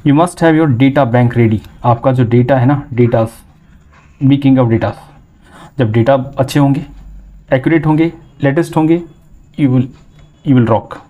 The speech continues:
अच्छे marks आएंगे आपके, ठीक है। environment में, environment में सारे डाइ-, अ, डायमेंशंस दे सकते हो, Climate change, degradation biodiversity का, ठीक है,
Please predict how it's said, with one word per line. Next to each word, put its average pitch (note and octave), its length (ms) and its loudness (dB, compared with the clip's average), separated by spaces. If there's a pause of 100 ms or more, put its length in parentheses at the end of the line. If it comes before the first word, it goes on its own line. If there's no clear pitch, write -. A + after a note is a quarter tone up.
(260)
अच्छे B2+ 200 -2
marks G3+ 240 -2
आएंगे G2+ 160 -4
आपके, - 220 -12 (560)
ठीक F3 140 -2
है। - 60 -4
environment D3 480 2
में, D3+ 220 -2 (260)
environment C#3+ 320 2
में D3+ 60 2
सारे B2+ 240 0
डाइ-, B2+ 280 -2
अ, B2+ 140 -2
डायमेंशंस B2 420 2
दे A2+ 60 0
सकते A#2+ 240 -4
हो, A#2+ 60 0
Climate A#2 360 0
change, A2+ 380 0 (280)
degradation A2+ 540 0
biodiversity G#2+ 560 0
का, G#2+ 160 -4 (440)
ठीक D3 120 -2
है, C#3+ 180 -6